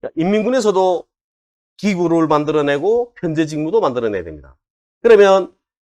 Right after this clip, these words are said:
인민군에서는 누가 이런 걸 보내야? 그럼 인민군에서 총정치국 안에 전문적으로 그런 기구나 편제 직무를 만들어내는데 이 타당성 조사를 하고 결정을 하는 그런 부서가 있는 겁니다.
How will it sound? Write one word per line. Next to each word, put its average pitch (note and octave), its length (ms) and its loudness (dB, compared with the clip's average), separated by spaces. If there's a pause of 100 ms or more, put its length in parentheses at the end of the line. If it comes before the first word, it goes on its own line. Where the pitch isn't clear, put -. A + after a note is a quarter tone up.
(260)
인민군에서는 G#3 840 2 (200)
누가 B3+ 320 2
이런 F3 240 0
걸 D3 160 0
보내야? F2 680 -8 (540)
그럼 G#3 160 -4
인민군에서 F3 720 -2 (340)
총정치국 A#3 720 -4
안에 A2+ 540 -4 (420)
전문적으로 G#3+ 960 0 (240)
그런 A3 400 4
기구나 G#3+ 480 0
편제 F3+ 320 -6
직무를 A3 260 2
만들어내는데 F3+ 840 -2 (300)
이 G#3+ 160 -6
타당성 F#3 460 0
조사를 F3+ 420 0
하고 E3+ 600 2 (200)
결정을 G#3 480 4
하는 B3 280 0
그런 G#3 260 2
부서가 A#3+ 340 0
있는 G#2 180 -8
겁니다. E2+ 260 -14